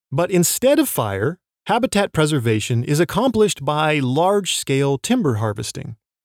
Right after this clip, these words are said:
As patches of jack pine mature beyond fifteen years,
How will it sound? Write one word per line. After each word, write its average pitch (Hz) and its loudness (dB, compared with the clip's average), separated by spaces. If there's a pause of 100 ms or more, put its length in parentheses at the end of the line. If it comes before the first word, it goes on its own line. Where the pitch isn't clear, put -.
(480)
As 131 2
patches 185 0
of 113 -2
jack 175 0
pine 131 2
mature 143 4
beyond 139 2
fifteen 139 -2
years, 120 -2